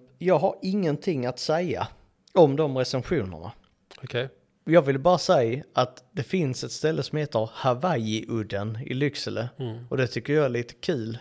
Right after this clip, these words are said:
Speaker 2: Men vad är det för någonting?
Speaker 1: Ja, det, det är, det är lite sån remsa. En landremsa som
Speaker 2: Jaha.
Speaker 1: går över vattnet. Så det är, det är en liten udde med där. Men så <laughs> är det någon politiker som har kommit på.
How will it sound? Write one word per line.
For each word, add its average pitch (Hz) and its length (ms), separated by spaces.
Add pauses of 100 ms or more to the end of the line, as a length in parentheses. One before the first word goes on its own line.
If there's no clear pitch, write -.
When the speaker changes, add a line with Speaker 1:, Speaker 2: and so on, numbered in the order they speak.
(340)
Speaker 2:
Men 117 140
vad 127 160
är 123 180
det 113 80
för - 160
någonting? 120 380
Speaker 1:
Ja, 170 260
det, 156 200
det 156 420
är, 143 160 (300)
det 139 120
är 143 180 (160)
lite 135 200
sån 135 320
remsa. 127 680 (380)
En 117 220
landremsa 120 680
som 113 220
Speaker 2:
Jaha. 113 60
Speaker 1:
går 131 260 (520)
över 117 220
vattnet. 117 420
Så 131 120
det 135 120
är, 131 280 (200)
det - 100
är - 40
en 139 120 (220)
liten - 340
udde 170 340 (360)
med 156 220
där. 139 100 (180)
Men 135 180
så 147 100
<laughs> 147 40
är 135 80 (640)
det - 60
någon 165 200
politiker 160 760
som 120 180
har 120 80
kommit 117 280
på. 95 340